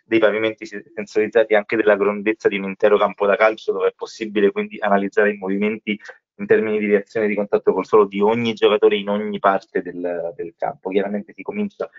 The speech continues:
con uno sviluppo tecnologico che richiede enormi, eh, finanze per potersi permettere questa tecnologia, poi vedremo che nel tempo sicuramente abbasserà il, il suo limite. Stessa cosa per quanto riguarda l'elettromiografia di superficie, si è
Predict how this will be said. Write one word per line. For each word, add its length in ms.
con 260
uno 420
sviluppo 360
tecnologico 640
che 140
richiede 500
enormi, 840
eh, 600
finanze 640
per 240
potersi 340
permettere 480
questa 180
tecnologia, 520
poi 160
vedremo 300
che 80
nel 140
tempo 260
sicuramente 520
abbasserà 840
il, 460
il 100
suo 180
limite. 360
Stessa 480
cosa 180
per 140
quanto 240
riguarda 300
l'elettromiografia 640
di 100
superficie, 600
si 160
è 180